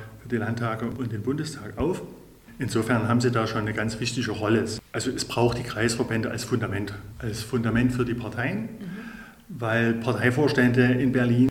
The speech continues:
Speaker 1: können viel, wenn sie niemanden haben, der das umsetzt oder wenn sie den Kontakt zur Bevölkerung verlieren, funktioniert Politik dann auch nicht. Also das ist sozusagen im Idealbild ist das eine Pyramide, die auf einem stabilen Fundament, und das sind die Kreis- und die Ortsverbände,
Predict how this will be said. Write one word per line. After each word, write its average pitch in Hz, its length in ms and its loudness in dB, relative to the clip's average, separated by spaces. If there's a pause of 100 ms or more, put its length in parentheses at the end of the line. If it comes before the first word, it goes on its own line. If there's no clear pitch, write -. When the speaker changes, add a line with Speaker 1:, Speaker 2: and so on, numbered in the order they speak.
(140)
Speaker 1:
können 127 280 6
viel, 139 440 6
wenn 127 140 8
sie 123 100 4
niemanden 123 440 6
haben, 113 200 0
der 110 100 -2
das 101 140 -4
umsetzt 175 480 -2
oder 120 160 -4
wenn 110 140 -4
sie 107 80 -10
den 107 160 -8
Kontakt 110 580 -4 (360)
zur 113 140 -8
Bevölkerung 131 760 2
verlieren, 117 540 0 (380)
funktioniert 120 540 0
Politik 104 320 -4
dann 104 120 -6
auch - 180 -12
nicht. 101 200 -14 (100)
Also 107 180 -8
das 107 180 -8
ist - 140 -10
sozusagen 113 500 -4
im 131 220 0
Idealbild 131 840 4 (320)
ist 127 200 -4
das 120 100 0
eine 120 120 2
Pyramide, 123 920 2 (100)
die 120 120 0
auf - 180 -6
einem 107 160 0
stabilen 110 420 0
Fundament, 110 580 -4
und 117 120 -4
das 104 160 -8
sind 110 200 -6
die 120 60 -8
Kreis- 110 300 -10
und 113 100 -6
die 117 120 -8
Ortsverbände, 101 720 -8